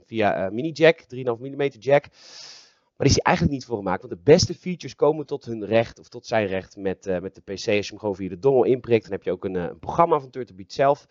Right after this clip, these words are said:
Wat fucking lastig te navigeren is. Je krijgt allemaal super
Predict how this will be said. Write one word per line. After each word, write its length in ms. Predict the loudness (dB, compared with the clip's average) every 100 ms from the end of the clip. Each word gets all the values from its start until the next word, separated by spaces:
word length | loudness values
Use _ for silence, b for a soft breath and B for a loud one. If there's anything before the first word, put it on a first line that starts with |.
| b b b b
Wat 180 | -4 -4
fucking 440 | -4 -2 0 0
lastig 260 | 0 -2 -4
te 80 |
navigeren 480 | 0 0 0 -2 -2
is. 100 | -2
Je 60 | -6
krijgt 180 | -12 -10
allemaal 200 | -12 -10
super 340 | -10 -10 -12